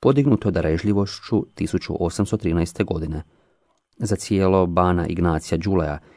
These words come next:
inače poznatog dobrotvora, a koji je, kako smo i spomenuli, i potaknuo gradnju tog šetališta.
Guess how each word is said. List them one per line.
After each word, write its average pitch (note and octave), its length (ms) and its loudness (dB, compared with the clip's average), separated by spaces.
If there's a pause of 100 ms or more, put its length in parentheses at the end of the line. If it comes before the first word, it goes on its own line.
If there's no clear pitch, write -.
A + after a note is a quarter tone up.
(160)
inače A#2+ 300 4
poznatog A2+ 520 4
dobrotvora, E2+ 540 0 (400)
a A#2 80 -2
koji D3+ 240 0
je, C3 60 2
kako G2 300 0
smo - 160 -2
i D#2+ 40 -2
spomenuli, F#2+ 640 2 (400)
i D3+ 100 0
potaknuo G#2 600 0
gradnju E2 320 -2
tog F2 220 -2
šetališta. D#2+ 640 -6